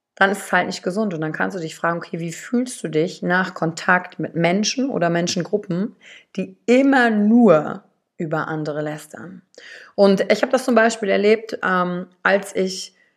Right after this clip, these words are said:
gerade in einem neuen Job angefangen hatte als Sales Manager. Ehrlich gesagt, habe ich das in mehreren Jobs erlebt, wenn mir das gerade mal so auffällt. Und meistens in der Mittagspause. Und da weiß ich noch, da bin ich, ähm, war ich grad,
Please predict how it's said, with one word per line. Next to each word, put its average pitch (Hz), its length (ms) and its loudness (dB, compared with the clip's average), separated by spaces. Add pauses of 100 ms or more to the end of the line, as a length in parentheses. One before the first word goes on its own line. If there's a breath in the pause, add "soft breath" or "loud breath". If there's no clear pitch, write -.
(320)
gerade 226 320 4
in 254 60 2
einem 214 140 2
neuen 196 220 0
Job 196 220 2
angefangen 165 560 -4
hatte 165 200 -6
als 160 280 -4
Sales 180 360 -6
Manager. 156 640 -8 (720 soft breath)
Ehrlich 254 200 2
gesagt, 254 180 0
habe 277 60 -4
ich 269 60 0
das 254 120 -2
in 196 100 2
mehreren 196 380 0
Jobs 151 240 -6
erlebt, - 320 -12
wenn 156 160 -6
mir 156 80 -4
das 151 120 -10
gerade - 220 -10
mal 160 80 -8
so 156 100 -8
auffällt. 151 360 -6
Und 165 160 -4
meistens 214 580 2
in - 120 -6
der 202 80 -2
Mittagspause. 160 1120 -8 (800 loud breath)
Und 185 460 4 (880)
da 190 120 -2
weiß 233 260 2
ich 254 60 -2
noch, 262 140 2
da 233 80 -4
bin 202 160 -2
ich, 202 260 -6
ähm, 170 300 -10
war 170 120 -4
ich 170 120 -10
grad, 165 360 -8